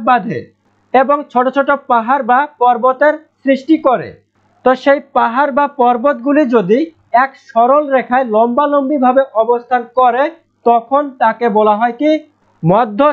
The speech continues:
সামুদ্রিক শৈলশিরা বা মধ্য মহাসাগরীয় শৈলশিরা। তো এর উদাহরণ কি আটলান্টিক মহাসাগরীয়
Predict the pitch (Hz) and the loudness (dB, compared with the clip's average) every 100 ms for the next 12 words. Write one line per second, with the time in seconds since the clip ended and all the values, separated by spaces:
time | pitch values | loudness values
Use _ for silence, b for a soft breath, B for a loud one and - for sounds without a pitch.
0 | 285 247 254 254 226 302 320 _ _ - | -2 -2 0 0 0 0 0 _ _ -2
1 | 254 240 277 277 247 185 113 - _ _ | 0 2 0 0 -2 -2 -2 -8 _ _
2 | 165 160 226 285 - _ _ 165 202 233 | -6 0 0 0 -6 _ _ 0 0 0
3 | 208 277 240 226 247 269 247 254 269 294 | 0 0 0 -2 0 -2 0 0 0 0
4 | 330 - - 240 240 277 269 226 160 107 | -2 -8 -2 2 2 2 0 -2 -2 -4
5 | _ _ _ _ - 254 269 254 247 247 | _ _ _ _ 0 2 2 2 2 2
6 | 277 262 302 294 208 247 240 269 262 294 | 0 0 -2 -2 -2 -2 -2 -4 -2 -4
7 | 277 226 233 240 233 233 262 | -2 -2 -2 -2 0 2 2